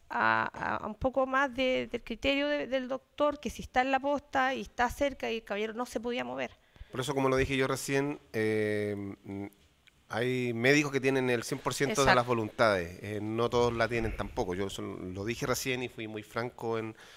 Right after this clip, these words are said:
Speaker 2: en decirlo, porque sé también que hay algunos médicos que no tienen la voluntad al cien por ciento, ¿cierto?, de poder, eh, ir en ayuda de los vecinos cuando lo requieren.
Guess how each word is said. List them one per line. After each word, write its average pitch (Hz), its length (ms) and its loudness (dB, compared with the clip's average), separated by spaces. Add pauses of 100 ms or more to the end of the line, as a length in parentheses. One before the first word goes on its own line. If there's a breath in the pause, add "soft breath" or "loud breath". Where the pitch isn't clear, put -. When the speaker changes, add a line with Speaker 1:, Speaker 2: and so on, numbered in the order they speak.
(480 loud breath)
Speaker 2:
en 101 160 -10
decirlo, 123 400 -2
porque 110 180 -4
sé 127 140 -8
también 120 260 -4
que 123 80 -8
hay 120 60 -4
algunos 120 240 -4
médicos 120 320 -6
que 123 100 -8
no 120 140 -6
tienen 139 300 -4
la 143 100 0
voluntad 139 1040 -2
al 117 120 -8
cien 160 300 -6
por 139 140 -6
ciento, 151 600 -4 (200)
¿cierto?, 135 320 -4
de 127 80 0
poder, 120 380 2
eh, 117 300 0
ir 127 120 -4
en 123 100 -2
ayuda 127 300 2
de 120 80 2
los 117 100 -2
vecinos 120 300 -4
cuando 120 200 -2
lo 123 120 -2
requieren. 120 320 -8